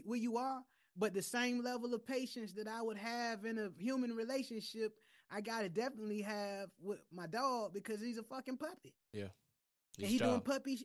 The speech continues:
Speaker 1: he, he doing puppy shit.
Speaker 2: Yeah.
Speaker 1: Right? And so it's like, yo, I can't get mad every time he, he, he, he has an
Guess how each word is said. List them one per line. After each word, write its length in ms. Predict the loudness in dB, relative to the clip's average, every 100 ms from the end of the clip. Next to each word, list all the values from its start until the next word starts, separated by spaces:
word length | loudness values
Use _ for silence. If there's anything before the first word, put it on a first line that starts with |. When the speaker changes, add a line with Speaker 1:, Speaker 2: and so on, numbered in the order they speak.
| -8
Speaker 1:
he, 220 | -4 -2
he 120 | 0 0
doing 240 | 2 0
puppy 360 | 2 0 2 2
shit. 340 | 2 -2 -2 -8
Speaker 2:
Yeah. 140 | -2 -2 -4 _ _ _ _ _ _ _ _ _ _ _ _
Speaker 1:
Right? 260 | -2 0 0 -4
And 100 | -2
so 160 | 0
it's 120 | 0 -2
like, 180 | -2
yo, 80 | 0
I 80 | 0
can't 280 | 2 2 2
get 180 | -2 -2
mad 300 | -2 0 0
every 200 | 0 -2
time 380 | 0 2 2 -2
he, 240 | -4 -4
he, 160 | -2 -2
he, 240 | -2 -4 -6
he 140 | -2
has 260 | 2 4
an 80 | 2